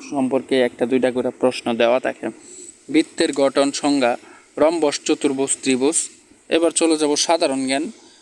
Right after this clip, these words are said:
আহ, বর্তমান সময়ের প্রশ্ন, বাংলাদেশে আলোচিত ঘটনাবলী, তারপরে হচ্ছে বাংলাদেশের বিষয়াবলী, মুক্তিযুদ্ধ, নদ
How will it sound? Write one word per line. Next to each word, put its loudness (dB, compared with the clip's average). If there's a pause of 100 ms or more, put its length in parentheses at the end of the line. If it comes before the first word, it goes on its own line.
(120)
আহ, 4
বর্তমান 0
সময়ের 0
প্রশ্ন, 0
বাংলাদেশে 0
আলোচিত -2
ঘটনাবলী, 0 (540)
তারপরে 0
হচ্ছে -2
বাংলাদেশের 0
বিষয়াবলী, -2
মুক্তিযুদ্ধ, -4
নদ 4